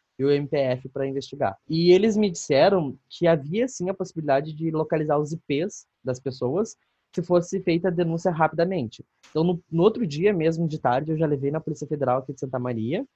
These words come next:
levei as gravações, levei o link da sala, levei tudo isso, e o que o delegado me informou é que eles iriam oficiar ao, a empresa, né, que era responsável da, da, da sala, e solicitar o I P de todos os integrantes da chamada.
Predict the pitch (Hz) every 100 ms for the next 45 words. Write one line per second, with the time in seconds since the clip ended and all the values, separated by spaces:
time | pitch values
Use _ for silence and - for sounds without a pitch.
0 | - 139 131 143 175 160 139 131 127 151
1 | 202 180 135 131 131 131 151 147 139 185
2 | 185 139 127 113 113 170 175 143 135 131
3 | 170 147 143 - 254 _ _ - 160 160
4 | 180 202 185 165 196 233 - 208 160 156
5 | 214 214 175 151 175 165 170 165 165 -
6 | - - 139 135 196 - _ - 151 147
7 | 143 143 135 127 117 131 131 135 156 202
8 | 202 143 160 _ 127 117 107 110 110 113
9 | 123 127 117 113 151 175 113 107 107 110
10 | 113 - 123 123 202 262 _ 170 202 220
11 | 214 226 214 185 196 190 190 185 185 185
12 | 185 175 180 196 175 170 165 - 165 -
13 | 202 202 120 104